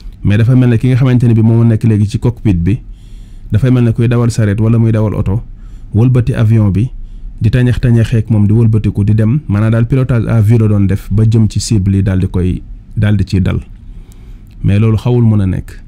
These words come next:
ndax nekk ci avion di naaw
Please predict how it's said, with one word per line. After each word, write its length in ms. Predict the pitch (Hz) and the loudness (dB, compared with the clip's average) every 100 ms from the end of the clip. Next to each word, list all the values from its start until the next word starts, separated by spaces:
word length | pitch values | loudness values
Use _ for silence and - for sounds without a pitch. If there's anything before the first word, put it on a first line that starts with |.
| - | -6
ndax 220 | 90 90 - - - - - - - - - - - - | -2 -2 -4 -12 -18 -20 -18 -16 -16 -16 -16 -16 -6 0
nekk 240 | 110 - | 0 0
ci 120 | 110 | -2
avion 320 | - 110 110 98 | 0 2 2 2
di 300 | 107 110 - - 104 | 2 0 -2 -6 0
naaw 460 | 107 110 101 - | 2 2 0 -4